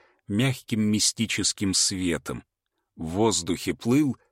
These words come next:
сладковато-пряный аромат благовоний.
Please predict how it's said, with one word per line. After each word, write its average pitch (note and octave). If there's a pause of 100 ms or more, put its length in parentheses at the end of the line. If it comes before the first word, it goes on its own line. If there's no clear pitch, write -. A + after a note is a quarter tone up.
(140)
сладковато-пряный G#2+
аромат E2+
благовоний. E2